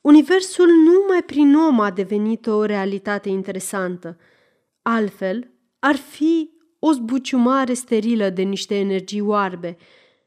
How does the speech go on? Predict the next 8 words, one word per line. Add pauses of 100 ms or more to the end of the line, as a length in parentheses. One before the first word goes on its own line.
(260)
Altfel, (120)
adică (380)
fără
sufletul
omului, (640)
toți
sorții
universului